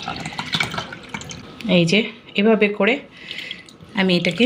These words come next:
বের করে নিচ্ছি, সবগুলোকে বের করে নিলাম। আর এটাতে যে অবশিষ্ট যে বাদামগুলো থাকবে এটা কিন্তু ফেলবেন না, এটা অন্য কোনো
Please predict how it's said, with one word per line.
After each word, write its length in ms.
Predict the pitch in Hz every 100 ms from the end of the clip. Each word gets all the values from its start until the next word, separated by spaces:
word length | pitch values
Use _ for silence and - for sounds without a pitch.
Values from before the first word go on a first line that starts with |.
| 269 -
বের 160 | 180 180
করে 140 | 185 180
নিচ্ছি, 360 | 180 180 - 285 - - - - - - - - - - - - - - - - - - - - - - - - - - - - - -
সবগুলোকে 600 | 202 190 196 196 190 254 302
বের 160 | 185 180
করে 160 | 185 180
নিলাম। 240 | 175 190 285 - - - - - - - - - - - - - - - - - 427 427 - - - - - - - 185
আর 120 | 180 185
এটাতে 260 | 196 220 220
যে 120 | 233 240 196
অবশিষ্ট 420 | 196 - 240 - 247 220
যে 60 | 220 202
বাদামগুলো 520 | 190 185 202 202 196 196
থাকবে 260 | 196 165 190 294 - - - -
এটা 160 | 202 208 202
কিন্তু 180 | 214 220
ফেলবেন 420 | 254 240 208 190
না, 80 | 190 254 - -
এটা 200 | 202 202 196 208
অন্য 120 | 220 220
কোনো 140 | 220